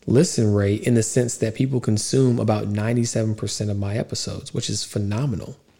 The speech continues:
right? And if you're a small business and you're looking to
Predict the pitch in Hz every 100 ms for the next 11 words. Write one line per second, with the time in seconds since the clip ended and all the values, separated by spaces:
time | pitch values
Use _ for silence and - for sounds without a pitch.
0 | - - 123 139 - - - - - 127
1 | 120 - 208 180 143 143 147 117 131 139
2 | 101 107 - 113 117 156 175 - 147 139
3 | - 123 117 110